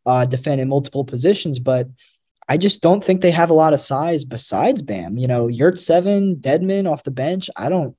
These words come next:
believe in them that much to do much. And like I said, Caleb Martin,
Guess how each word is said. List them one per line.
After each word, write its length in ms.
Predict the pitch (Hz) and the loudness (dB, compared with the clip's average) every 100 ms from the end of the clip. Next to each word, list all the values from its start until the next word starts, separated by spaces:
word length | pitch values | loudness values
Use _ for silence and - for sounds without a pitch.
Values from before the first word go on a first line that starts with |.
| _ | _
believe 320 | - 127 127 123 | -6 -2 -2 -2
in 100 | 120 | -2
them 220 | 131 170 | -2 -2
that 180 | 120 101 | -4 -4
much 260 | 117 117 | -8 -8
to 80 | - | -6
do 160 | 117 117 | -4 -4
much. 320 | 117 127 131 | -4 -4 -4
And 140 | 127 | -2
like 140 | 131 135 | 0 0
I 80 | |
said, 280 | 131 190 160 | 2 2 2
Caleb 280 | - 147 143 | 2 0 2
Martin, 460 | 131 170 147 143 | 2 0 -2 -8